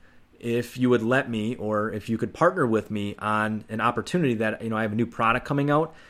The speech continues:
and I would, I would love to maybe offer this product to your group at maybe a discount, a deal, or whatever strategy you can kinda come up with, however you wanna kinda game plan it."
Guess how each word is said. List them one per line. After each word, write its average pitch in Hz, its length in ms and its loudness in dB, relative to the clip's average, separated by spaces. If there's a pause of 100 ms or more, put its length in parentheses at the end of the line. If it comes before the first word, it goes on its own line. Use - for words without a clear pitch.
(160)
and 110 220 -4
I 113 100 -2
would, 117 300 -2
I 113 80 -6
would 107 140 -4
love 123 220 2
to 123 120 -6
maybe 117 320 0
offer 113 560 0
this 110 160 -8
product 113 540 -2 (380)
to 117 480 4
your 110 200 0
group 113 360 2
at 107 220 0
maybe 107 220 -2
a 101 60 -2
discount, 135 520 0
a 104 60 -6
deal, 131 560 4
or 98 260 -4 (320)
whatever 180 420 6
strategy 143 500 4
you 117 120 0
can 117 120 -4
kinda 117 200 0
come 107 200 -4
up 98 120 -2
with, 90 140 -6
however 113 340 0
you 110 80 2
wanna 107 180 -2
kinda 101 240 -4
game 98 280 -4
plan 80 280 -8
it." 78 140 -10